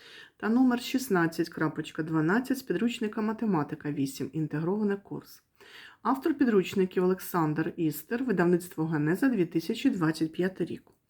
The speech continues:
Точки Е, Ф і Ж ділять медіану А Д трикутника А Б Ц на чотири рівні частини.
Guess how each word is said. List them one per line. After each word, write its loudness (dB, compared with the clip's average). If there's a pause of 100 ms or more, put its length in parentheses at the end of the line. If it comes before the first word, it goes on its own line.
(440)
Точки 2
Е, 4
Ф 2
і 4
Ж 4
ділять 2
медіану 6
А 2
Д 6
трикутника 0
А 4
Б -2
Ц 0
на 6
чотири 0
рівні 4
частини. -8